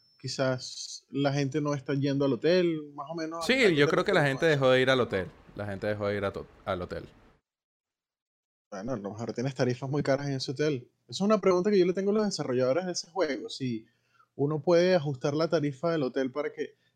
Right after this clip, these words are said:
Speaker 1: la gente venga más en temporada alta o temporada baja. Porque ese, eso que el dado esté estipulando cuántas personas llegaron a mi hotel en el día,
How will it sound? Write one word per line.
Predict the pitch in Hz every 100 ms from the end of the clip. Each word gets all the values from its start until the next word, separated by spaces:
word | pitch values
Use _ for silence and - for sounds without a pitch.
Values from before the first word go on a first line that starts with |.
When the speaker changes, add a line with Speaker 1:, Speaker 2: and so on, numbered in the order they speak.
| _
Speaker 1:
la | 123
gente | 127 120 147
venga | 143 147 147
más | 143 143 131 - _
en | 123
temporada | 123 117 123 127 135 143
alta | 147 139
o |
temporada | 131 117 117 120 135
baja. | 131 110 - _ _ _ _ _ _
Porque | - 117 113 117 110 110 104
ese, | - 143 113
eso | 127 156
que | 180
el | 156 139
dado | 139 147 165
esté | 151 - 151 151 165 156
estipulando | 135 - 127 131 131 147 151
cuántas | 147 170
personas | - - 139 151
llegaron | 151 131 131 151
a |
mi | 147 123
hotel | 127 131
en | 143 143
el | 123
día, | 120 135 143 135